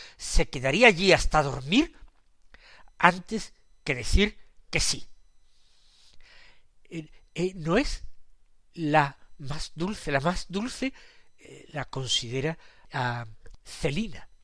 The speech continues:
que tenía en aquel momento, eh, siete años, cuatro más que su hermana. Pues Teresa era obstinada, un carácter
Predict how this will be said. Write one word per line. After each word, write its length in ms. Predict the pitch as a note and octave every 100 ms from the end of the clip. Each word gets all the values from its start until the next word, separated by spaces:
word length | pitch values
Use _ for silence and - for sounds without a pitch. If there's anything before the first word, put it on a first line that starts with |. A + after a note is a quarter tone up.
| - - - - -
que 140 | - -
tenía 280 | D#3+ F#3
en 80 | G3+
aquel 220 | E3 F#3
momento, 580 | F#3+ E3+ D#3+ D3 F#3+ G3 - - - - -
eh, 260 | B2 A#2+
siete 420 | - - D3+ - D#3+
años, 480 | D#3+ G#2 - - - - - _ _ - -
cuatro 340 | C#3+ C#3+ D#3
más 180 | D#3 D#3+
que 140 | -
su 120 | - D#3
hermana. 380 | D3 G#3 B2+ - - - - - -
Pues 460 | - D#3 C#3 - - - - - - - - -
Teresa 400 | - D3+ F3 -
era 320 | F3+ F#3 - -
obstinada, 720 | A3 - - - F#3 A3 A#3
un 120 | D4+
carácter 640 | D4 C#4+ C#4 - - B3+